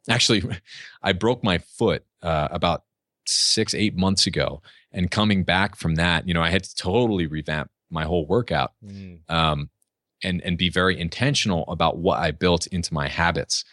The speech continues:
Speaker 1: And so what that looks like is, is basically, I'm like, "Well, I can't do anything with my feet, so I guess I'll just go inverted." <laughs>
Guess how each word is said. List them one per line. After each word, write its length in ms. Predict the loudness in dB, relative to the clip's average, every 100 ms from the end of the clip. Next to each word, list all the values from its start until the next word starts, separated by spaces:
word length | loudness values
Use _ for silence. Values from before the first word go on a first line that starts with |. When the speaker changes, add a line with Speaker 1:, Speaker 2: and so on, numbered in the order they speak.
| -20 _ -2
Speaker 1:
And 120 | 0
so 320 | 2 2 2
what 240 | 0 0
that 180 | 2 0
looks 240 | 0 -2 0
like 180 | 0 -2
is, 100 | -8 -8
is 120 | -8
basically, 500 | -2 0 0 -2 -2
I'm 100 | 0
like, 120 | -2 -4
"Well, 200 | 0 0
I 80 | 0
can't 240 | 0 0
do 140 | 2
anything 280 | 2 0 -2
with 120 | -2
my 160 | -4 -6 -4
feet, 280 | 0 0 -2 -4
so 260 | -2 2
I 120 | 2 2
guess 220 | 2 2
I'll 100 | 2
just 340 | 2 0 -2 -6 -4
go 180 | 2 2
inverted." 520 | 2 2 0 0 -6 -18 -20 _
<laughs> 200 | -2 0